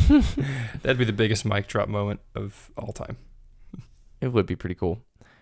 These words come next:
Speaker 2: Well, we'll talk about the numbers of how many Overwatch players there are next week in terms of how much money they made, the monthly active users for Destiny, and all sorts of stuff that we can dive into for the Activision earnings Blizzard call. Cool, man.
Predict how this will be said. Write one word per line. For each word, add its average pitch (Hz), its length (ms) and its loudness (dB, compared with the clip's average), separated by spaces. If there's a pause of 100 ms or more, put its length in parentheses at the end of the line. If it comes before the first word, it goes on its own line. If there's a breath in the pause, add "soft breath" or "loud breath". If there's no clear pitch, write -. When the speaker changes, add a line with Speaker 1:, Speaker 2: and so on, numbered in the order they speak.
(140 soft breath)
Speaker 2:
Well, 147 120 8
we'll 185 80 6
talk 165 240 8
about 147 180 4
the 139 80 2
numbers 147 340 2
of 107 100 -4
how 123 160 4
many 123 200 2
Overwatch 123 440 2
players 101 320 0
there 101 160 0
are 98 120 0
next 98 260 -4
week 107 220 -2
in 101 80 -2
terms 98 340 -4
of 98 120 -6
how 104 180 -2
much 101 280 -4
money 98 200 -4
they 90 140 -6
made, 147 480 4
the 113 60 -2
monthly 98 380 0
active 92 380 -8
users 98 400 -6
for 95 260 -6
Destiny, 95 500 -2
and 92 80 -4
all 90 120 -4
sorts - 300 -12
of 85 60 -10
stuff - 300 -8
that 82 140 -8
we 98 80 -8
can 98 160 -8
dive 82 260 -8
into 85 460 -8 (560 soft breath)
for 156 200 8
the 131 100 8
Activision 104 500 4
earnings 85 260 -6
Blizzard - 400 -10
call. 85 320 -6 (240)
Cool, 170 240 4
man. 120 380 2